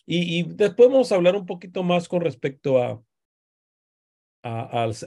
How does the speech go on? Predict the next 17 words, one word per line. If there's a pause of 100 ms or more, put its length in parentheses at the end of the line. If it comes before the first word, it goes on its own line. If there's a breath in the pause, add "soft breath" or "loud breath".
al
servicio
a
Dios,
¿no? (640)
Entonces, (320)
por
supuesto
que (460)
ser
leal
a
Dios (360)
y
a
su
palabra,